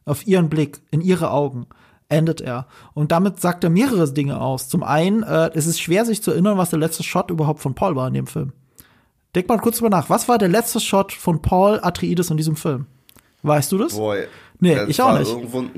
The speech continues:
Speaker 2: ich glaube, das war kurz nachdem er, äh, hier verlangt hat, äh, Florence Pugh zur Frau zu nehmen.
Speaker 1: Äh, ja, d-, das auf jeden Fall in dieser Szene. Ich würde behaupten, es war wirklich dieser, diese Anweisung, es geht jetzt in den Heiligen Krieg, Krieg. Also ich glaube, das
Speaker 2: Ja.
Speaker 1: war wirklich sein,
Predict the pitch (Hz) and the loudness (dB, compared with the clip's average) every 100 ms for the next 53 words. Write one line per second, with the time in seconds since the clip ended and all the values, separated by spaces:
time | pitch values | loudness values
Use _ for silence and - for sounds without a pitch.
0 | 101 - - 104 - 110 110 110 - 104 | -12 -14 -10 -8 0 0 2 -2 -2 -4
1 | - 107 - 95 - 90 92 92 92 92 | 0 -2 0 -4 -4 -4 0 4 4 2
2 | - 90 87 87 - 95 101 95 - - | 2 2 2 0 -4 0 2 2 0 -2
3 | 90 82 87 92 95 87 85 - - - | 2 2 0 0 2 4 2 -4 -8 -2
4 | 85 82 82 - 87 82 82 - 90 87 | 2 2 0 0 0 0 -2 -8 -8 -8
5 | 80 - 82 - - - 57 - 175 175 | -12 -6 -6 -6 -14 -16 -18 -6 -4 0
6 | 175 170 165 170 165 202 214 - 165 220 | 2 2 2 0 0 0 0 0 2 2
7 | 220 214 196 170 170 160 139 170 226 220 | 2 2 2 2 2 0 0 0 2 0
8 | - 233 220 190 196 202 180 170 156 185 | -2 2 2 4 2 2 0 2 2 0
9 | 196 - 170 170 - - 170 170 185 202 | 0 0 0 0 -2 -4 0 2 2 2
10 | 170 160 165 156 - 170 175 160 156 151 | 4 2 0 -2 -2 -2 0 -2 -2 0
11 | 151 151 151 - 135 - - - 156 - | 2 0 -2 -4 -8 -8 -18 -2 -2 -2
12 | - 143 151 151 175 175 185 190 180 185 | -6 -2 -2 0 -2 0 -2 0 0 0
13 | 185 180 165 160 160 | 0 -2 0 0 0